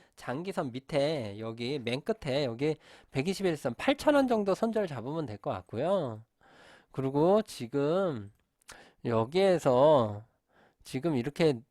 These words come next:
눌렸다가 이렇게 한번 쏠 것 같거든요. 제가 봤을 때는. 지금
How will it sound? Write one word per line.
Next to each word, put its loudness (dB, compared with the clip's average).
눌렸다가 4
이렇게 0
한번 4
쏠 0
것 2
같거든요. -4
제가 -4
봤을 -8
때는. -2
지금 -4